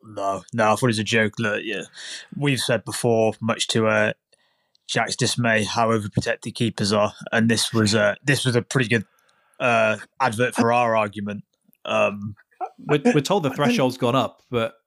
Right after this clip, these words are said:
Speaker 2: only, only
Speaker 3: I
Speaker 2: in
Speaker 3: don't
Speaker 2: certain
Speaker 3: even
Speaker 2: situations that don't
Speaker 1: It was,
Speaker 2: include
Speaker 1: it was
Speaker 2: a
Speaker 1: a
Speaker 2: goal.
Speaker 1: pretty classic case of Danny Ward being inept and v-,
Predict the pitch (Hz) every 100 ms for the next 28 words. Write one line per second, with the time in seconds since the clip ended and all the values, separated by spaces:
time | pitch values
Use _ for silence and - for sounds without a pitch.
0 | - 156 151 147 143 156 160 147 269 262
1 | 233 196 131 131 131 131 135 123 - 110
2 | - 131 117 127 151 127 175 185 120 208
3 | - 185 156 165 160 139 135 165 151 147
4 | 147 147 143 139 131 139 135 - 120 110
5 | 135